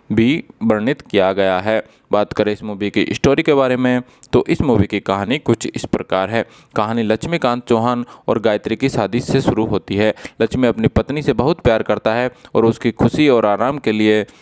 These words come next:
कुछ भी करने को तैयार है। जब गायत्री को उसके मासिक धर्म के दौरान घर से कुछ समय के लिए निकाल दिया जाता है, तो लक्ष्मी को इस विषय के बारे में जानकारी न होने के कारण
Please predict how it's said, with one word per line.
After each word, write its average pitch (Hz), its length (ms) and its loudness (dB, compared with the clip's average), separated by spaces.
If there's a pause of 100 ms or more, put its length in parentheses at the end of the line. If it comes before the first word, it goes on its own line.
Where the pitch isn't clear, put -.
(120)
कुछ - 180 2
भी 160 120 2
करने 101 260 -2
को 117 100 2
तैयार 98 420 2
है। 117 120 2
जब 107 200 0
गायत्री 123 400 0
को 120 200 2
उसके 117 320 2
मासिक 110 440 0
धर्म 117 200 0
के 113 100 0
दौरान 98 440 0 (320)
घर 117 260 0 (160)
से 120 180 0
कुछ - 300 -2
समय 123 300 -2
के 131 140 -4
लिए 107 180 0
निकाल 104 400 -2
दिया 120 160 0
जाता 104 300 0
है, 107 200 -2 (300)
तो 113 80 2
लक्ष्मी 127 380 0
को 127 280 2
इस 160 160 -2
विषय 113 240 0
के 110 120 -2
बारे 92 300 0
में 104 160 -2
जानकारी 98 480 -2
न 113 140 -2
होने 113 260 0
के 101 120 -2
कारण 95 340 -4